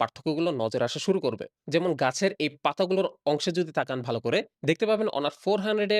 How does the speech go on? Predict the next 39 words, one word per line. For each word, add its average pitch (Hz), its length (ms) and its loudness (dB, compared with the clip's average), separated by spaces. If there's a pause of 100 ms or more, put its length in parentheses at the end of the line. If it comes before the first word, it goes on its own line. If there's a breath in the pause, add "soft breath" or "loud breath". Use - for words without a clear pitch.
(120)
পাতার 160 240 0 (100)
ডিটেলসগুলো 180 460 -2
একটু 170 180 -2
বেটার 135 260 0
এসেছে, - 240 -4 (280)
কিন্তু 185 160 2 (160)
Honor 151 200 0 (120)
টু 226 140 0
হান্ড্রেডে 180 360 0 (180)
ওই 180 160 4
শ্যাডো 156 340 2
এরিয়াতে 208 280 0 (120)
ডিটেলস 156 320 -2
হারিয়ে 127 300 -2
গিয়েছে 113 220 -2 (100)
অনেকটুকু। 101 340 -8 (380)
ঠিক 226 140 2 (160)
একই 262 240 -2
ছবির 247 240 -2 (120)
আরেকটু 202 260 0 (120)
অন্য 214 200 2
পাশে 220 240 0
তাকালে 202 280 0
দেখা 175 220 2
যায় 180 140 6 (320)
সিমিলার 139 420 4
ঘটনা। 110 280 -4 (340)
Honor 123 280 0
ফোর 214 200 4
হান্ড্রেড 233 340 2
তুলনামূলক 214 500 0 (160)
অনেকটাই 170 380 0
বেটার 147 240 2 (220)
ডিটেলস 139 360 2
দিচ্ছে, - 320 -4 (200)
একই 175 180 -4
সাথে 208 160 0 (120)
কালারও। 113 340 -2 (460)
একই 277 160 -2